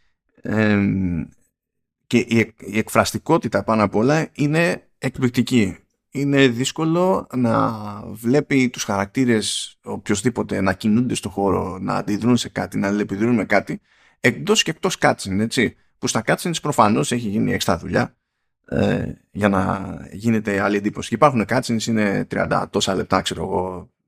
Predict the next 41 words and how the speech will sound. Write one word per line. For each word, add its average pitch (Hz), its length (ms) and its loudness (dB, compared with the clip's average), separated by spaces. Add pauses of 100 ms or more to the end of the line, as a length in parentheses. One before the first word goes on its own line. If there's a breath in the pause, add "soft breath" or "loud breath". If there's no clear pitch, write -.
(100)
ε, 92 400 -10
το 101 100 4
σ-, 90 360 -6 (100)
το - 80 -6
σύνολο 95 300 0
των 82 140 -6
cutscenes 123 260 0
σε 107 100 0
διάρκεια. 117 400 2 (1160)
Αλλά 123 180 4
μην 123 80 4
φανταστείτε, 113 460 2
δηλαδή, 98 680 0
δεν 104 240 0
υπάρχουν 104 300 -2
τεράστια 104 580 2
cutscenes 95 560 -2 (680)
σε - 160 -2
όλο 113 100 4
το 110 80 2
παιχνίδι. 120 380 0
Και 147 80 -4
το 135 80 -2
παιχνίδι, 135 300 2
εδώ 160 120 2
που 156 60 0
τα - 160 0
λέμε, 151 480 0
ε, 127 520 0
αν 151 340 0
μπείτε 143 260 2
στη 120 120 -2
διαδικασία, 107 760 2
έτσι, 101 600 -2
να 95 140 -4
προσπαθήσετε 98 600 -2
να 90 160 -6
κάνετε 98 800 0
σχεδόν 135 520 2
τα 101 140 0
πάντα, 107 440 2